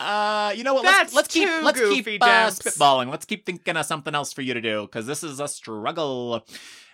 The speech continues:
Speaker 1: Anyway, the casting directors of Enchanted were Marcia Ross and John Papsadera. Ross has cast such films as Clueless,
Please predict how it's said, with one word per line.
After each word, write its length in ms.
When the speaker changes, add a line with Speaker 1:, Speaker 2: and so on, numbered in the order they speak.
Speaker 1:
Anyway, 920
the 160
casting 460
directors 380
of 60
Enchanted 580
were 400
Marcia 420
Ross 320
and 200
John 440
Papsadera. 720
Ross 360
has 120
cast 340
such 240
films 320
as 120
Clueless, 580